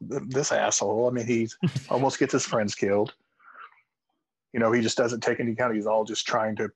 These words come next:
Speaker 1: prove himself for honestly no reason.
Speaker 2: Right.
Speaker 1: Um, and, I mean, it's a, definitely a character that I totally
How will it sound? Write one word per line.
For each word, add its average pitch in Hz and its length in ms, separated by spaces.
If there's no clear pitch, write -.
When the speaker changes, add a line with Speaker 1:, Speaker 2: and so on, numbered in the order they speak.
Speaker 1:
prove - 340
himself 113 480
for 104 300
honestly 120 440
no 113 400
reason. 110 500
Speaker 2:
Right. 113 200
Speaker 1:
Um, - 420
and, 113 200
I - 40
mean, 113 140
it's 107 120
a, 131 40
definitely 113 460
a 101 60
character 104 480
that 104 140
I 101 180
totally 104 500